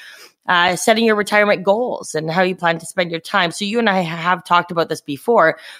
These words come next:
You know, retirement is a change, uh, definitely in lifestyle for, for everyone. And that new phase is, you know, you know, you gotta think about how am I gonna spend my time?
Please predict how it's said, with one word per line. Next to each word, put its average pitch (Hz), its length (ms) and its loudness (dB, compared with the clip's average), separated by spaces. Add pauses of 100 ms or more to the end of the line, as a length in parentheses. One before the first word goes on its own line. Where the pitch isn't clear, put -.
(220)
You 220 100 2
know, 202 80 6
retirement 196 680 2
is 185 180 -2
a 175 80 -6
change, 175 800 -4
uh, 147 400 0
definitely 160 420 -2
in 151 80 -4
lifestyle 151 560 0
for, 143 340 0
for - 220 0
everyone. 165 580 -2 (380)
And 165 300 0
that 170 180 0
new 202 160 -4
phase 170 480 -2
is, 165 240 -6
you 165 180 -6
know, 143 300 -2 (140)
you 170 120 -4
know, 147 60 -4
you 160 140 -6
gotta 170 160 2
think 170 160 -4
about 156 120 -2
how 160 100 0
am 165 100 0
I 165 80 -2
gonna 151 180 0
spend 139 260 -4
my 139 120 -4
time? 180 440 -2